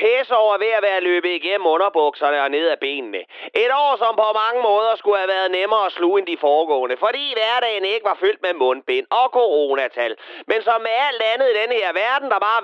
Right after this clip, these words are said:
venter på at skide i dit glas med mælk og kalde det oh boy, så blev mundbind og coronatal udskiftet med sparetips og elpristabeller. For året startede med, at en plastikopereret K G B-mongol gik ind i Ukraine, fordi han ikke længere fik nok ud af at ødelægge sit eget folks hverdag.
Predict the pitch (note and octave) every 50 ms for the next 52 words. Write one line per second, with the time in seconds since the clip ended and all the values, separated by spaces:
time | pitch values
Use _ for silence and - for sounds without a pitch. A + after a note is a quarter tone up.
0 | G#3 G#3+ A3 A#3+ - - F#3 G3+ G#3 F#3+ - - - G3+ G#3+ A#3 A#3+ G#3+ F#3 F3+
1 | D3 - F3 F#3+ G3+ - - G3 E3+ F3 F#3+ G3+ - - F3 - D#3+ D#3+ D#3+ D#3
2 | D3+ D#3 D3+ D3 - - D#3 D3+ E3 F#3 G3 - - - - - - A3 A3+ A3+
3 | A#3 A3 G3+ G3+ A3+ A#3 - A#3+ G#3 F#3+ F3+ E3 D#3+ F3 D#3 D#3+ E3+ F#3 G3+ G3
4 | G3 - F3 E3+ D#3+ D#3 E3+ F#3 - - F3 E3 - E3+ D#3+ D3+ C#3+ - - C#3
5 | C3+ C3+ D#3+ - - D3+ C#3+ - - - - E3+ E3+ F#3+ F#3+ - - D#3+ D#3 F3
6 | - - D3+ D3+ C3+ B2 - - C#3+ C3 - A#2+ A#2+ A#2+ G2 G2 - - _ _
7 | - - - - - - - A3+ B3 B3+ C4+ D4 D4 C4 - - A#3+ A3+ A#3+ C4
8 | C4+ C4+ B3 A3+ A3 A3 A#3 A3+ G#3 F#3 F3 G3+ G#3 A#3 A3+ - B3 G#3 G3+ F#3
9 | F3 E3+ E3 F3 E3+ E3 D#3 - F3 E3+ E3 D#3+ D#3+ F3 G3 G#3+ G#3+ F#3+ F3+ D#3+
10 | D3 D#3+ E3 D#3 C#3+ D3 D#3 D#3 D3+ F3+ G3+ G3+ F#3+ E3+ E3 D#3+ D#3 - D#3 D3+
11 | D3 D3+ F3 G3 G3+ - E3+ E3+ F3 G#3 G#3 G3+ F3 F#3 G#3 G3 F#3 E3+ F3+ G3
12 | A#3+ A#3 G#3+ F3+ - D#3 D3 - D3+ D#3+ E3+ F#3+ F#3+ F3 G3 F#3+ F3+ F3 E3+ E3
13 | D#3+ - E3 E3+ F3+ G#3 G#3 F3 D3 - - - E3+ E3 E3+ F3+ A3 B3 B3+ -
14 | - D3 C3 G#2+ - - B2+ A#2+ B2 B2+ B2+ B2+ B2 A#2+ G#2+